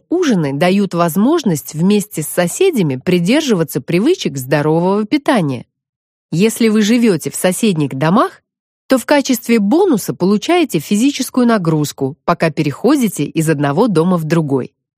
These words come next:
Прежде всего, обсудите с соседями, кому из них будет интересно организовать у себя этап такого ужина, а затем придумайте, как лучше все распределить. Разделите обязанности по готовке с супругом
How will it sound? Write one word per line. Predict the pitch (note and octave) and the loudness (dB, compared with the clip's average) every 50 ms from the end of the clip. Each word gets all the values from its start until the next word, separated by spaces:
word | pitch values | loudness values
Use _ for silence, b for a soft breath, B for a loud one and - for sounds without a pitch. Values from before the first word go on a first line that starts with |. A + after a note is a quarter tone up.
| _ _ _ - | _ _ _ -2
Прежде | G3+ G#3 A3+ A#3+ A3+ F#3 D#3+ F3 D3 | 0 2 4 4 2 2 0 -4 -4
всего, | - - - E3+ G#3 C#4+ F4+ - _ - | -4 -2 -2 0 0 0 -2 -2 _ -6
обсудите | E3 - - - - G3 F#3+ F#3 B3+ B3+ - C#4 B3+ | -6 -6 -6 -4 -2 0 2 2 0 0 0 -4 -4
с | |
соседями, | - - D4+ D4+ - - - D#4 A#3+ F#3 C3+ C3+ B2+ C3 B2+ - _ _ _ - | 0 0 0 0 0 0 0 2 2 2 2 0 -2 -2 -4 -6 _ _ _ -2
кому | - G3+ G3 G3+ G#3 G3 F3+ | 0 2 2 4 4 4 2
из | D#3 D3 C#3+ D3 | 2 0 0 2
них | F3+ A3+ D#4+ - A#3 | 2 2 2 0 0
будет | F#3 F3 E3+ D3 D#3 - D#3+ | 0 0 2 0 0 -2 0
интересно | D3 D3 - - D#3 D#3 G#3+ C#4+ D4 - F3 C#3+ A#2 _ _ - | -2 -2 -2 -2 0 2 2 0 0 -2 -4 -4 -4 _ _ -4
организовать | D#3 D#3+ D3 D#3 D#3 D#3 D3+ C#3 C#3 C#3+ C3 D3 G#3+ C4+ - - | -2 -2 0 2 2 2 2 0 0 0 0 0 0 -2 -2 -4
у | E3+ | -8
себя | - - C3+ C3 C3+ B2+ - _ _ - | -6 -6 -4 -4 -4 -4 -6 _ _ -4
этап | C#3+ C3 - - F3 G#3+ B3+ _ _ | -4 -4 -2 0 -2 -2 -2 _ _
такого | - D3 - - F#3 G#3 A#3 C4 B3 _ _ | -6 -6 -4 0 0 0 2 0 -2 _ _
ужина, | - A#3 A3+ G3+ D3 C3 C3+ B2 A#2+ - - _ _ _ _ _ _ _ | -4 0 0 0 0 -2 -4 -4 -6 -8 -12 _ _ _ _ _ _ _
а | - F3+ | -2 0
затем | F3+ G#3+ A#3 A#3 - G4 G4 - | 2 2 0 2 0 -2 0 2
придумайте, | D4+ C#4 A#3+ G3+ G#3 F#3+ F3 E3 D#3+ - - D#3+ D#3 - | 0 2 2 2 2 2 2 2 0 -2 -4 -10 -10 -6
как | - - E3+ - - | -4 -4 -4 -2 -2
лучше | D3+ F3 B3 E4+ - - - D#3+ | -2 0 0 0 -2 -2 -6 -6
все | C3+ - - E3 F#3+ A#3+ | -6 -4 -4 0 0 0
распределить. | A#3 - - - - F3 D#3 C#3+ C#3+ B2+ A#2 A#2+ A2 _ - - _ _ _ _ _ _ _ _ _ _ _ _ _ _ _ _ _ _ _ _ _ _ _ - | 0 -2 -4 -4 -4 -4 -2 -2 -2 -2 -2 -6 -8 _ -14 -20 _ _ _ _ _ _ _ _ _ _ _ _ _ _ _ _ _ _ _ _ _ _ _ -2
Разделите | - G3+ A3 A3+ G#3 F#3+ F#3 A#3 B3 C#4 E4+ - - A#3+ G#3 | 0 2 4 4 2 2 2 2 2 2 2 2 2 0 2
обязанности | G#3 F#3+ F3+ G#3+ G3+ F3 D3+ D#3 D3 C#3+ C3+ - - - - | 2 2 2 2 2 2 0 0 0 0 -2 -4 -6 -10 -4
по | - D3+ | -4 -2
готовке | D3+ D3+ D3+ - - D4+ F4 - - _ - B2+ A#2+ | 0 0 -2 0 0 0 0 0 -4 _ -10 -10 -8
с | - | -8
супругом | - - G3 E3+ - - D#4+ F#4+ E4+ A3+ D#3+ C3+ B2 - | -6 -6 -6 -6 -2 0 0 2 2 2 0 -2 -2 -6